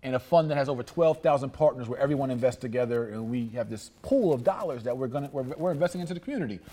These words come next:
The fund has committed no offenses, no compliance issues. It's an S E C regulated fund. It's a Regulation A Tier two crowd fund, right? All legit, all transparent.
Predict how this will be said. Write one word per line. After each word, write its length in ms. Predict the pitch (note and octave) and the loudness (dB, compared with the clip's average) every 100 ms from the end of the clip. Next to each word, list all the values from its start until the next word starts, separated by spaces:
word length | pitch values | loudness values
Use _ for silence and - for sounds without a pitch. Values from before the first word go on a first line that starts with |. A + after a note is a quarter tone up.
| - A#2 | -6 -4
The 80 | |
fund 240 | C#3+ A#3 A3+ | 4 6 8
has 100 | G#3 | 6
committed 640 | G3 F#3+ G3 E3 - C3+ | 4 6 6 6 0 -10
no 400 | D#3 A#3 A#3+ G#3 | 6 12 12 12
offenses, 640 | E3+ - F3 D#3+ D#3 C#3 - - - _ - - | 4 4 4 4 -2 -2 -6 -20 -20 _ -20 -8
no 320 | F3+ A#3+ A#3 | 2 6 6
compliance 560 | G#3+ G3 - G#3 G3 F3+ | 4 0 4 6 6 4
issues. 280 | F#3+ F3+ F3+ | -2 0 0
It's 120 | D3+ | 0
an 100 | D#3+ F#3+ | 4 6
S 220 | A3 A3+ | 6 6
E 100 | G#3 | 2
C 200 | - G3 | 2 6
regulated 460 | F#3 F3+ F3+ F3+ C#3+ | 8 8 6 2 4
fund. 240 | F3+ F3 | 4 4
It's 80 | C3+ | 4
a 40 | |
Regulation 340 | D#3 F3+ F3+ E3+ | 4 4 2 -2
A 20 | |
Tier 220 | - F#3 | 2 0
two 120 | F3 | 0
crowd 320 | E3+ F#3 E3 D3+ | 2 6 6 4
fund, 320 | E3 D#3+ D#3 - - - | 0 0 -2 -10 -16 0
right? 180 | E3+ - | 0 8
All 220 | G#3+ B3 | 10 10
legit, 440 | A3+ D#3 F#3 G3+ G3+ | 8 4 4 4 8
all 200 | G#3+ A3+ | 8 10
transparent. 680 | - G#3 F#3 - F#3 F3 | 8 2 2 0 2 2